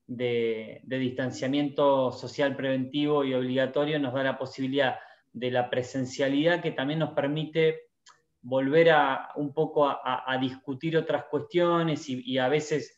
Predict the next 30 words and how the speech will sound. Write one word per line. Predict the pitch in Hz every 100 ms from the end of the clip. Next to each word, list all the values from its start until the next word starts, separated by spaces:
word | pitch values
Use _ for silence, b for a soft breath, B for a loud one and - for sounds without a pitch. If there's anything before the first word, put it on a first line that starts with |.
| b b
la | 131 131
necesidad | 131 127 127 - 135 156 151 147 135
de, | 123 127
de | 120
este | 143 - -
ida | 143 139
y |
vuelta | 135 147 143 147
que | 131
tiene | 120 139 139 135 127 - _ _
más | 127 139 139
frecuente | 143 - 151 147 147
la | 131 127
pre-, | 120
la | 117 127
presencialidad, | 127 123 131 123 135 131 135 147 151 156 B B _
eh, | 131 131 123 120 113 110 110 107 _ _ _
este, | - 110 - 120 117 113 107 - - _ _ _ _ _
eh, | - 120
no, | 123
no, | 127 127
nos | 127 127
ha | 151
podido | 131 147 143 147 135 123
permitir | 131 131 131 151 143 - -
en | - 123 120
el | 123 117
final | - 135 156 156 147
del | 151
año | 160 160 165 175 180